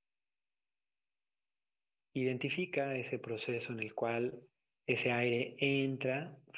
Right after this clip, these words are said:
fresco, tal vez inclusive un poquito frío, con la inhalación, cómo fluye por tu cuerpo, cómo se expande tus pulmones y tu diafragma,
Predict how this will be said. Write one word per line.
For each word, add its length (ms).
fresco, 840
tal 180
vez 260
inclusive 480
un 100
poquito 460
frío, 500
con 180
la 60
inhalación, 840
cómo 220
fluye 460
por 180
tu 100
cuerpo, 540
cómo 280
se 140
expande 840
tus 80
pulmones 640
y 60
tu 140
diafragma, 1000